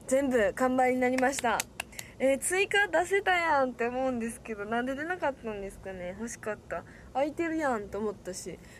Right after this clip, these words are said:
九月一日もさ、あと二つ枠余ってたんですけど、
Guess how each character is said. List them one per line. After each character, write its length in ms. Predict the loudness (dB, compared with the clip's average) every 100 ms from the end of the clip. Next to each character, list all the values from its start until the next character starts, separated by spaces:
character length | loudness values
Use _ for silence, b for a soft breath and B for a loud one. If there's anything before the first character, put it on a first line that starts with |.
| -6
九 80 | 0
月 340 | 0 0 -2
一 140 | 2
日 240 | 2 2 -2
も 160 | -6
さ、 240 | -6 -2 -2
あ 80 | 0
と 140 | 0
二 280 | 0 2 0
つ 140 | 2
枠 320 | 2 2 2
余 220 | 2 2 -2
っ 40 |
て 120 | -4
た 140 | -4 -6
ん 80 |
で 80 | -6
す 140 | -10 -12
け 140 | -8
ど、 320 | -2 0 0